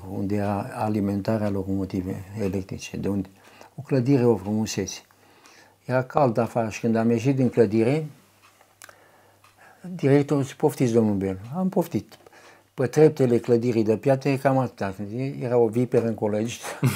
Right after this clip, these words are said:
<laughs> Am tras peste ea o fugă, de, nici nu știu cum mai, mai știu. Asta mai circulă acum, electrica, de o porțiune, nu ajunge până acolo. Asta desfințată până la Radna.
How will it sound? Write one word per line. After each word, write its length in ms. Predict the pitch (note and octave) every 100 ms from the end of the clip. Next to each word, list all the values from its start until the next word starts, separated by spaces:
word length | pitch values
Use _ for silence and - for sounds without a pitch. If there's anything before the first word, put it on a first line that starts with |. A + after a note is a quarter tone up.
| G2 - C3+ D#3+ -
<laughs> 920 | C#3+ - - - - - _ _ _
Am 120 | A#2+ A2+
tras 460 | D3+ D3+ - - _
peste 320 | C3+ - C3+
ea 120 | C3
o 100 | A#2+
fugă, 420 | G2+ C#3 C3+ C#3
de, 200 | B2+ C#3 - _ _ _ _ _
nici 280 | D3 C3 A#2+
nu 60 |
știu 140 | A2 B2
cum 120 | B2
mai, 160 | A#2+ A#2
mai 180 | A2+
știu. 240 | G2+ G#2 G2 F#2 _ _ _ _ -
Asta 220 | B2+ -
mai 180 | C#3+ C#3+
circulă 420 | C3+ - A#2+ B2
acum, 240 | A2 A#2+ G#2+
electrica, 760 | A2 A2+ A#2 A2+ - A#2+ A#2 C3+ _ - -
de 140 | - B2+
o 120 | A#2+
porțiune, 720 | A#2+ C3 A#2 - G#2+ G#2 G#2+ A2 C3
nu 140 | C3+
ajunge 360 | A2 G2+ G2+ F#2+
până 220 | - G#2
acolo. 320 | G#2 - G#2 - _
Asta 360 | - C3 - A2+
desfințată 680 | A2 - A#2 G#2 A2+ G2+
până 260 | G2 G2+ G2
la 200 | F#2+ G2
Radna. 300 | G2+ F#2+